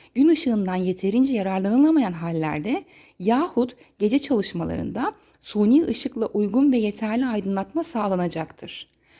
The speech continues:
Çalışma mahalleri ve geçiş yollarındaki aydınlatma sistemleri çalışanlar için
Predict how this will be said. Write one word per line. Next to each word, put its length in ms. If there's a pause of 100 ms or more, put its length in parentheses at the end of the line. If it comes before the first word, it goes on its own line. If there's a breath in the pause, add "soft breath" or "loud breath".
(340 loud breath)
Çalışma 460
mahalleri 720 (220 loud breath)
ve 80
geçiş 420
yollarındaki 640
aydınlatma 600
sistemleri 800 (300 loud breath)
çalışanlar 640
için 360